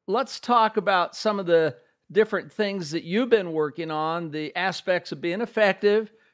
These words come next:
and having fun in, in, in the process. So, uh, this seems like maybe an obvious question, but why should we have more fun?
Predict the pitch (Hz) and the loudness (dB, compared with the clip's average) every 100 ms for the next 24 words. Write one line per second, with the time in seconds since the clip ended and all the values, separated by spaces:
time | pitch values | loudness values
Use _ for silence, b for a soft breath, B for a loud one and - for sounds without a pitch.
0 | - 170 190 214 233 202 196 196 214 - | -2 4 6 4 2 2 2 0 -4 -2
1 | 196 190 208 185 _ _ 175 175 - 185 | -2 0 -4 -6 _ _ -4 -4 -4 -4
2 | 180 143 220 233 233 175 156 - 175 147 | -4 0 4 4 4 0 0 2 0 0
3 | b b b b b 175 165 175 262 - | b b b b b 2 2 4 2 2
4 | 254 208 185 190 196 202 214 202 175 180 | -4 -2 0 0 2 2 4 2 4 4
5 | 185 180 - 190 180 160 180 160 165 - | 4 0 0 4 4 4 -4 2 2 4
6 | 170 190 220 269 269 - 220 208 196 196 | 4 4 6 4 2 4 4 4 0 -2
7 | 190 185 180 175 170 165 - 208 220 185 | -2 -2 -2 0 0 0 2 4 6 4
8 | 123 101 | 4 -2